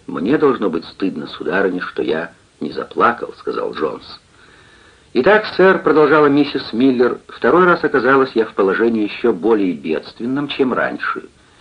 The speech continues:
Не говоря уж о постигшем меня ужасном горе, я должна была еще прокормить двух детей и осталась, что называется, без гроша за душой. Но тут мистер Олверти, этот превосходный, добрый,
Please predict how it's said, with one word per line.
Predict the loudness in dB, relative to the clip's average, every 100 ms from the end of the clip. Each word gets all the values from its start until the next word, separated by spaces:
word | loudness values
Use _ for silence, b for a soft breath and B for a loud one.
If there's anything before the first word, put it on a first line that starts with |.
| b b b -2
Не | 2
говоря | 4 6 6
уж | 4 2
о |
постигшем | 0 0 -2 0 0
меня | 0 2 2
ужасном | 2 0 0 -6 -4
горе, | 2 4 2 -2 B B B B
я | 2
должна | 2 2 2 4
была | 4
еще | 4 4 2
прокормить | 2 2 0 2 -2 0
двух | -2 -2
детей | -4 -8 2 2 2 0
и | -4
осталась, | -4 -4 2 4 2
что | 0 -4
называется, | -2 0 2 2 0 -6
без | -2 -4
гроша | -2 -4 -4 -2 -2
за | -2
душой. | -6 -4 -2 -2 -4 _ _ b b b b
Но | -4
тут | 4 2 4
мистер | 0 0 2 0 0 4
Олверти, | 6 6 2 -6 -6 -10 -10 _ b b
этот | 2 2 2
превосходный, | 2 2 0 2 4 4 2 -10
добрый, | -10 4 6 6 4 -4 -6